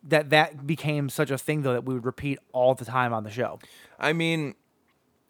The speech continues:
Speaker 2: I ima-, like, I imagine at some point we might have talked about how in the two thousands they,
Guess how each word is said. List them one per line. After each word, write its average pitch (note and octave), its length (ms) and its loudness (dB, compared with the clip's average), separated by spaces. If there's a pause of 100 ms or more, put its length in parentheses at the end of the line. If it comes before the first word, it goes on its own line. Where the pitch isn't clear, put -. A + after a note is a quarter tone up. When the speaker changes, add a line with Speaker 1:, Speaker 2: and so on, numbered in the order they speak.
Speaker 2:
I C#3 100 6
ima-, D3 420 4
like, B2+ 260 2
I B2 100 4
imagine B2+ 400 4
at - 120 -2
some A#2+ 240 2
point B2 320 0
we A2 160 -2
might G#2+ 220 2
have G2 120 -2
talked G2+ 320 -2
about G2 440 -2
how F#2+ 340 -4 (380)
in G#2 120 -2
the F#2 80 -4
two G#2+ 200 -6
thousands G2 600 -8
they, F#2 340 -6